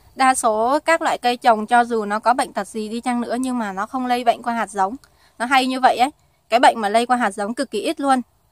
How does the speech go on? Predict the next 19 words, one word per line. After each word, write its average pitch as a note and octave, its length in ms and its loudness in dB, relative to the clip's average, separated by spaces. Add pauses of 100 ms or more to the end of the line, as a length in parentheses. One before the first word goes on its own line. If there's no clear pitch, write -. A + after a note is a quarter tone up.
(320)
Nên A#3+ 160 -2
chúng A3 180 -6
ta B3 160 2
gieo A#3+ 180 2
hạt A3+ 280 -2
hầu G3+ 180 -4
như A#3+ 220 -4
là G#3 280 -4
vẫn F#3+ 160 -6
là D4+ 120 4
cây A#3 160 -4
sạch G3+ 200 -10
bệnh. - 180 -8 (760)
Nói A3+ 360 -4
cơ C4 140 4
bản G#3+ 240 2
là G3 100 -6
như A3 180 -4
vậy. G#3+ 240 2